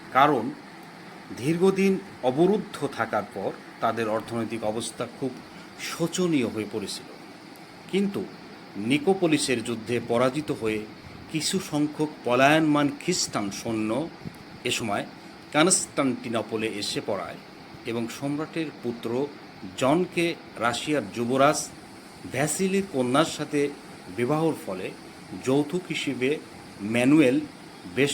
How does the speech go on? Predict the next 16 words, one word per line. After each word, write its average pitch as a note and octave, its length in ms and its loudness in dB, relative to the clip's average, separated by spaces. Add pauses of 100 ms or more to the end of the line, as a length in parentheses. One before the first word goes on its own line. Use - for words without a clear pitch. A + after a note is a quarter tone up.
কিছু B2 280 -8
স্বর্ণ A2+ 400 -2 (440)
ও A#2 40 -2 (100)
অর্থ B2 320 0
লাভ G#2+ 260 2
করলেন। E2+ 320 -10 (1600)
এছাড়া D3 500 6 (640)
পোপ F#3+ 240 12 (180)
সহ C#3 180 0 (640)
ইউরোপের C#3 560 6 (380)
রাজন্যবর্গের C3 920 6
নিকট A2+ 460 0
থেকেও A2 300 -4 (640)
বিভিন্ন E3+ 380 4
সাহায্য G#2+ 480 -2 (760)
কনস্টান্টিনোপল C3+ 1080 2